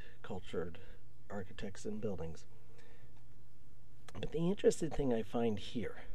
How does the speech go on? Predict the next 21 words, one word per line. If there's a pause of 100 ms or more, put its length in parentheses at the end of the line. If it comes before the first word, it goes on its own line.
(1160)
and (1600)
A
little
history
on
Pixar. (1300)
The, (360)
they (100)
pti-,
they
pick
out
the
nineteen
oh
six
earthquake. (1400)
Why
is
that
interesting?